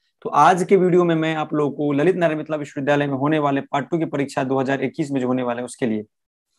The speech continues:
भूगोल प्रतिष्ठा, मतलब ज्योग्राफी ऑनर्स का वीवीआई क्वेश्चन पेपर थ्री और पेपर फ़ोर, पेपर थ्री and पेपर फ़ोर का क्वेश्चन बताऊंगा,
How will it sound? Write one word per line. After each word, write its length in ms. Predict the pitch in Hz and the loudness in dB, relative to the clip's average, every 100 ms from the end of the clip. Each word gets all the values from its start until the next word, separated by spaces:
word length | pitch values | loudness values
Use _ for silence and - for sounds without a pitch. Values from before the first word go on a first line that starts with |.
| _ - | _ -4
भूगोल 380 | 120 143 165 190 | 4 6 8 8
प्रतिष्ठा, 460 | 185 - 139 - 170 | 4 -4 -4 -2 -2
मतलब 260 | 170 160 | 0 0
ज्योग्राफी 420 | 131 147 147 147 | 0 2 0 0
ऑनर्स 260 | 156 139 131 | -2 -2 -4
का 100 | 156 | -4
वीवीआई 340 | 135 139 147 131 | -2 -2 0 -2
क्वेश्चन 460 | 135 - 139 151 | -4 -8 -8 -8
पेपर 320 | - 139 160 | -4 -4 -2
थ्री 240 | 151 - 156 | -4 2 2
और 140 | 135 | 2
पेपर 300 | - 135 127 | -2 -4 -4
फ़ोर, 300 | 120 127 107 _ _ _ - | -2 -2 -2 _ _ _ -2
पेपर 380 | 135 127 202 240 - _ _ _ - | 0 4 2 2 -10 _ _ _ -2
थ्री 220 | 139 143 | 2 2
and 240 | 147 175 | 2 -2
पेपर 260 | 160 131 131 | -4 -6 -6
फ़ोर 240 | 120 135 | -2 -2
का 160 | 127 170 - _ _ _ | 2 0 -2 _ _ _
क्वेश्चन 280 | 135 - 143 | -8 -2 0
बताऊंगा, 500 | 131 135 139 165 | 0 2 2 2